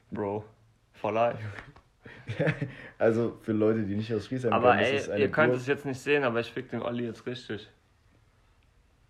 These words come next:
Speaker 2: Ja, das hab ich aber schon mal gesehen.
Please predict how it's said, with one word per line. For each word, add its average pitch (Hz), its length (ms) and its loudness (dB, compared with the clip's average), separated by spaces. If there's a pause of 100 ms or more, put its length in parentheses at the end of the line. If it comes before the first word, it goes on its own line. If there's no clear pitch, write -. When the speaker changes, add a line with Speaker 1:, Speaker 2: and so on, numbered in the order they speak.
(1400)
Speaker 2:
Ja, 98 240 4
das 101 140 -2
hab 117 120 0
ich 113 80 0
aber 104 160 0
schon 101 160 -6
mal 104 120 -2
gesehen. 90 260 -6